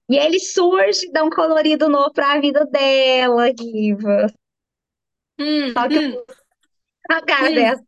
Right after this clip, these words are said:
Speaker 2: hum. É uma que ele, que ele, ele, ele se casa com ela, ela é bem jovem, não é?
Speaker 1: Não, não. Ela fica viúva,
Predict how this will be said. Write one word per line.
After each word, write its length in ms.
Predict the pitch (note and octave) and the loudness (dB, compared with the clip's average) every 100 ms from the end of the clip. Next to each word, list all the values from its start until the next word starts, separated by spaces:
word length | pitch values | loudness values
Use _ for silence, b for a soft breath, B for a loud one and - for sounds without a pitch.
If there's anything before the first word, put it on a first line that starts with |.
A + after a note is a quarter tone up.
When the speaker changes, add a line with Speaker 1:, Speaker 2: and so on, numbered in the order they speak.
| - - | -16 -10
Speaker 2:
hum. 320 | C#4+ C4 B3 - _ _ _ _ _ B B B B | -8 -8 -10 -16 _ _ _ _ _ B B B B
É 200 | - D#4 F4 | -4 -2 -2
uma 340 | F4 F#4+ E4+ | -4 -4 -4
que 100 | G4+ | -2
ele, 180 | D4+ D#4 | -4 -4
que 260 | - F#4 | -8 -4
ele, 260 | D4 D4+ - C#4 - | -4 -4 -8 -10 -8
ele, 240 | C#4 C#4 | -8 -4
ele 220 | C4+ C#4 C#4+ | -4 -4 -10
se 140 | D#4+ | -14
casa 400 | - C#4+ E4+ G4 G4+ | -10 -8 -6 -10 -10
com 180 | D#4+ C4+ | -8 -6
ela, 560 | C4+ D4 C4 G3+ G3+ - _ _ _ - | -6 -6 -6 -8 -10 -18 _ _ _ -8
ela 180 | A#3 C4 | -4 -4
é 40 | |
bem 280 | A#3 F#4+ G#4+ | -4 -8 -8
jovem, 640 | E4+ C#4 A#3 A#3 G#3+ G#3 A3 _ _ | -4 -4 -4 -8 -14 -16 -20 _ _
não 220 | A#3 B3 C#4+ | -12 -8 -6
é? 300 | D4 A#3 G#3+ _ - C4+ _ _ _ _ B3 | -6 -10 -16 _ -20 -20 _ _ _ _ -4
Speaker 1:
Não, 400 | F#4 F4+ D#4 D4+ | -2 0 0 2
não. 360 | D#4+ D4 G#3 B - | 2 0 -2 B -2
Ela 220 | D4 F4 | 0 0
fica 320 | F#4 F#4 F4+ | 0 0 0
viúva, 720 | D#4+ E4+ C#4+ C#4 C4+ C#4+ F4+ | 2 2 2 2 0 -2 -2